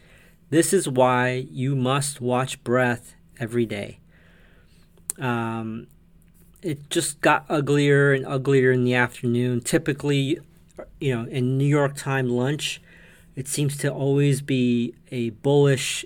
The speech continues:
impulse. Uh, we didn't have that today. And at one o'clock, uh, it was just really bad. At one o'clock, the Dow was only down forty-two.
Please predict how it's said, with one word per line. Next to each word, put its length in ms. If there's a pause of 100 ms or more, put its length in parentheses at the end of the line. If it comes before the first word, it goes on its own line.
impulse. 680 (540)
Uh, 440 (100)
we 140
didn't 220
have 220
that 160
today. 460 (480)
And 500 (120)
at 180 (200)
one 240
o'clock, 680 (680)
uh, 540 (240)
it 180
was 220
just 240 (120)
really 320
bad. 400 (100)
At 260
one 220
o'clock, 460
the 100
Dow 320
was 220
only 320
down 300
forty-two. 760